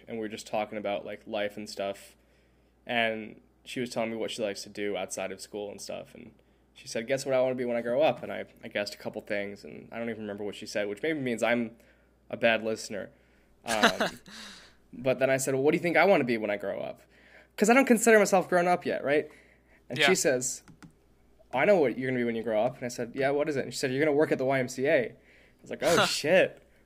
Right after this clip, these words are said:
Speaker 1: Wait." That was just a weird, 'cause we're not grown up, right? But we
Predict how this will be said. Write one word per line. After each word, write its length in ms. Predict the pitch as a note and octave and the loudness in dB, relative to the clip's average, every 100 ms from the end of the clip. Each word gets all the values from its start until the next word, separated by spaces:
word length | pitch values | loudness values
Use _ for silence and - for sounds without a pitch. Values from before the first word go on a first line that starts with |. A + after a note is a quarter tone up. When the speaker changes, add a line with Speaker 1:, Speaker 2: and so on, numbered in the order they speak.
| - | -2
Speaker 1:
Wait." 540 | C#3+ F#3 C3+ G#2+ - _ _ _ _ _ _ _ _ _ | 6 8 6 2 -6 _ _ _ _ _ _ _ _ _
That 100 | D3+ | 6
was 200 | D#3 - | 6 2
just 180 | C#3+ C3+ | -4 0
a 60 | |
weird, 600 | C3+ C3+ C#3+ D3 C#3 B2 - _ _ _ _ _ | 0 2 2 4 2 -2 -12 _ _ _ _ _
'cause 160 | - A3+ | 6 10
we're 100 | B3 | 10
not 200 | B3+ B3 | 10 8
grown 140 | G#3+ D3+ | 8 6
up, 120 | C3 | 6
right? 240 | E3+ F#3 | 6 6
But 160 | E3 - - _ _ _ _ _ | 2 0 -6 _ _ _ _ _
we 300 | D#3+ F3+ - | 0 0 0